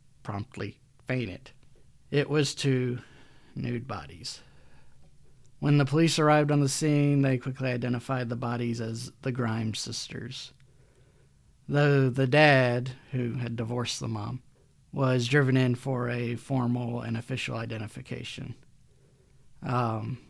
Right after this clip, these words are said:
you know, the idea of this poor man having to drive into the woods on a snowy day to see his naked daughters laid out like this just kinda makes me sick.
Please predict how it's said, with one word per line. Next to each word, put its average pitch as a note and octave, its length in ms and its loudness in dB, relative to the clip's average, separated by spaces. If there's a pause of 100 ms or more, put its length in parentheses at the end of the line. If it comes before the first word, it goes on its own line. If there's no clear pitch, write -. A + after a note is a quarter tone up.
(160)
you C3+ 100 -2
know, A#2+ 100 0
the C3+ 120 4
idea C3+ 300 6
of A#2+ 80 -2
this A#2+ 120 -4
poor B2+ 220 -6
man A#2+ 220 -2
having B2 260 -4
to A#2+ 80 -4
drive A#2+ 800 -4 (560)
into C3+ 420 -2
the B2 100 -2
woods A#2+ 800 -4 (800)
on B2+ 180 2
a B2 80 4
snowy B2+ 480 0
day A#2 500 -2
to A#2 200 -10
see A#2+ 360 -4
his A#2+ 600 -6
naked B2 420 -4
daughters A#2 480 -6
laid A2+ 200 -6
out G#2+ 180 -8
like A#2 220 -8
this A2+ 200 -10
just - 220 -14
kinda A2 180 -6
makes A2 260 -8
me A2+ 120 -8
sick. - 640 -6